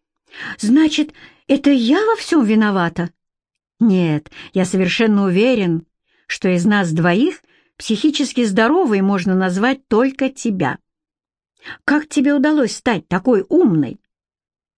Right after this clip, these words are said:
"Кровь, пот и слезы. Много, много слез". Один из верблюдов фыркнул, и Сэра вспомнила,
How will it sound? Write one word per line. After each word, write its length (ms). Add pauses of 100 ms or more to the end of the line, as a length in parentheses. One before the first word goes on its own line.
(920)
"Кровь, 640 (360)
пот 500 (500)
и 80
слезы. 580 (1040)
Много, 580
много 480
слез". 580 (1120)
Один 340
из 120
верблюдов 560
фыркнул, 560 (680)
и 100
Сэра 340
вспомнила, 800